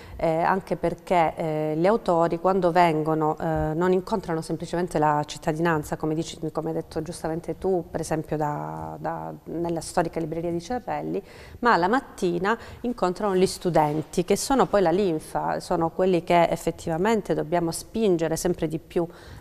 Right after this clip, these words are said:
a leggere. E gli studenti so-, eh, lì vengono, insomma, c'è questo incontro con gli studenti nella biblioteca appunto comunale,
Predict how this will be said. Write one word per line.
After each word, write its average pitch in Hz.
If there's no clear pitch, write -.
a 175
leggere. 156
E -
gli 262
studenti 294
so-, 226
eh, 170
lì 170
vengono, 160
insomma, 160
c'è 170
questo -
incontro 185
con 175
gli 180
studenti 180
nella 185
biblioteca 208
appunto 170
comunale, 170